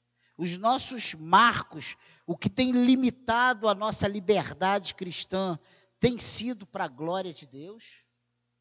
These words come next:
A nossa vida cristã tem, tem limite? Ou porque somos de Cristo, nós, e podemos todas as coisas em Deus, nós estamos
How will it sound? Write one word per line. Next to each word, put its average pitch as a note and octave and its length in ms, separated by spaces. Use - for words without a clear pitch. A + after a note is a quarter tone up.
A - 80
nossa B3+ 280
vida A#3 260
cristã - 500
tem, A#3+ 240
tem C4 120
limite? B3 800
Ou F#3+ 140
porque G3 300
somos F#3+ 400
de E3+ 100
Cristo, F3+ 460
nós, E3+ 320
e C3 100
podemos E3 640
todas F#3+ 400
as D3+ 240
coisas D#3 500
em C#3 120
Deus, F3 340
nós E3 140
estamos F3 380